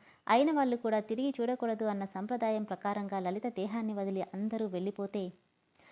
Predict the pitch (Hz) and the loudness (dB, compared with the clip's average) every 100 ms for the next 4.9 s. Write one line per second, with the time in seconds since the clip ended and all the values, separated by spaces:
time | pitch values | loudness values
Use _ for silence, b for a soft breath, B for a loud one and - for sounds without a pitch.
0 | b - 233 202 226 277 262 277 269 233 | b 0 2 4 4 4 2 0 0 -2
1 | 220 233 247 285 277 240 233 226 208 196 | -4 -2 -2 0 2 2 0 0 -2 -4
2 | 185 - 233 - 247 - 196 202 233 220 | -4 -2 -4 -4 -6 -6 -8 -6 -6 -6
3 | 202 202 196 - _ 220 240 277 254 226 | -4 -4 -4 -8 _ -4 0 0 0 -2
4 | 208 196 185 214 247 240 208 202 | -2 -2 -2 -2 -2 -2 -4 -4